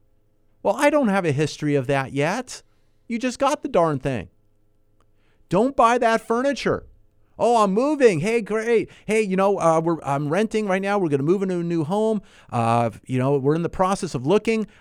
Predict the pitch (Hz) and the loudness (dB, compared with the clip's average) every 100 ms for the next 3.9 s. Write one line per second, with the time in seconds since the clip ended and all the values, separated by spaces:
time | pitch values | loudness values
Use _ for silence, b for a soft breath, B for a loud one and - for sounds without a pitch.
0 | - 156 165 175 165 - 165 147 - 180 | -4 -2 0 0 -2 -2 -2 -2 -2 -4
1 | 196 - 202 185 B - 175 190 185 147 | -4 0 0 0 B -6 0 4 4 4
2 | 170 165 143 180 196 196 190 175 143 127 | 4 4 2 0 2 2 2 0 0 0
3 | 175 156 156 185 190 196 190 147 131 | -2 -2 -2 0 2 0 0 -6 -8